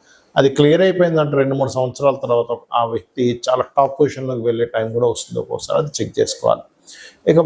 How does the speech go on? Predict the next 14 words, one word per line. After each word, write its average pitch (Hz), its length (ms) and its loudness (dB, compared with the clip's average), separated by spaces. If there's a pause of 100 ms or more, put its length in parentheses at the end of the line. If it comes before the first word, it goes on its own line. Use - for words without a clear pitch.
వ్యాపారం 151 460 2 (340)
గురించి 135 320 -2
చూద్దాం. 113 280 -4 (1300)
ఎంత 131 280 4
వ్యాపారం 139 640 2 (120)
చేస్తున్నానో 127 500 -2 (140)
కలిసి 120 300 -2
రావట్లేదు, 117 540 -4
ఎన్ని 135 160 -4 (100)
వ్యాపారాలు 117 520 0
చేస్తున్నా 151 280 -10
కలిసి 117 360 -12
రావట్లేదు 113 420 -4
అంటే 143 120 -4